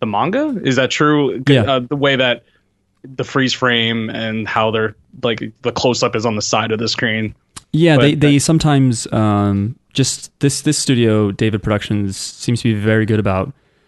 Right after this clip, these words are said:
Speaker 2: staying true to the original manga because, yeah, JoJo's as a comic already kinda, he changes his style every few years and it's its own thing. And there are some freeze frames that look weird, and that usually means that it's just a complete, uh, re-,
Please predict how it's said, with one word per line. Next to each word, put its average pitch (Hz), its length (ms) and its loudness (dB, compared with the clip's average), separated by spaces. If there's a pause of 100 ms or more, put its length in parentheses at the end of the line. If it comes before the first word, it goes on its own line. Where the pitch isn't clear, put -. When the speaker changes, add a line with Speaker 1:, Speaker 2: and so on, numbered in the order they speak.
Speaker 2:
staying 117 300 2
true 135 120 0
to 123 80 0
the 117 60 2
original 113 280 2
manga 135 300 2
because, 117 400 -2
yeah, 101 160 0
JoJo's 117 640 2
as 110 180 0
a 101 80 0
comic 160 340 4
already 110 380 2
kinda, 95 420 -2 (640)
he 127 120 2
changes 120 340 2
his 113 140 0
style 107 320 2
every 107 100 4
few 104 220 -2
years 139 580 4
and 104 100 2
it's 101 140 -2
its - 140 -4
own 101 180 2
thing. 113 400 2
And 110 160 4
there 127 80 6
are 123 120 4
some 139 340 2
freeze 123 320 -2
frames 98 540 0
that 110 260 -2 (180)
look 135 240 2
weird, 135 320 4
and 113 140 4
that 110 200 0 (140)
usually 123 400 4
means 110 360 4
that 110 120 2
it's - 260 0 (800)
just 120 240 0
a 113 60 0
complete, 104 480 -2 (100)
uh, 92 220 0
re-, 98 160 0